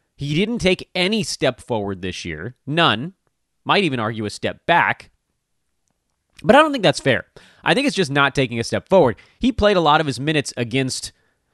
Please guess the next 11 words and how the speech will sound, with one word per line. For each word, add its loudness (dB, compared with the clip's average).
in -2
sort 2
of -2
tank -2
season -8
last -2
year -4
when -2
no 0
one -2
cared. -10